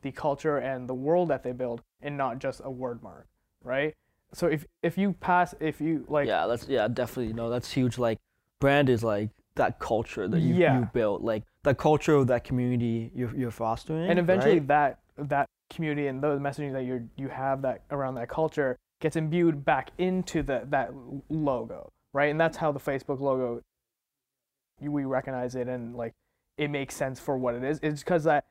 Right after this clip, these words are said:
Speaker 1: they've been a, they've been c-, fostering that culture of communication, being able to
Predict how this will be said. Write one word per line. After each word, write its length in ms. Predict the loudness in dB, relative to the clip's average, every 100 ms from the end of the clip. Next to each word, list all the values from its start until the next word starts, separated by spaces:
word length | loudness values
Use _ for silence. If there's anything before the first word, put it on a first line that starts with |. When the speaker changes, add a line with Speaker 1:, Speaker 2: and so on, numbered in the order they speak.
| _ _ _
Speaker 1:
they've 240 | 2 2 4
been 280 | 4 2 -2
a, 220 | -4 -6
they've 300 | -4 -2 0
been 240 | 0 -2 -4 -10
c-, 80 | -18 -10
fostering 440 | 0 0 0 -2
that 160 | -2 -2
culture 360 | -4 -2 0 -2
of 160 | -4
communication, 600 | -8 -6 -4 -4 -4 -4
being 120 | -4 -4
able 160 | -4
to 100 | -6